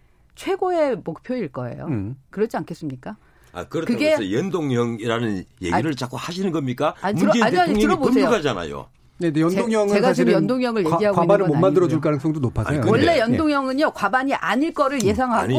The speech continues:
Speaker 3: 최소한,
Speaker 1: 오히려 만든
Speaker 3: 최소한
Speaker 1: 거죠.
Speaker 3: 법률가가, 예? 법률가라면요, 대통령제 아래서 연동형을 얘기를 한다면요, 그건 본인 스스로 거짓말하는 겁니다.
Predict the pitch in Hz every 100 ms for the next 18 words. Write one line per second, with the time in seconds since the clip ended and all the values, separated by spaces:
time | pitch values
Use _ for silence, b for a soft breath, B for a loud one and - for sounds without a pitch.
0 | 311 - - 214 - 208 190 160 147 123
1 | 165 175 185 147 117 180 226 240 220 170
2 | 95 73 55 - _ 69 101 156 - 170
3 | 226 226 170 104 87 87 80 80 80 120
4 | 175 165 113 117 95 82 160 202 175 147
5 | 110 85 90 110 113 107 90 78 120 -
6 | b b - 90 123 123 67 - _ _
7 | _ _ _ _ _ _ - 101 127 123
8 | 82 71 76 92 95 58 - 87 85 95
9 | 113 113 80 76 62 57 -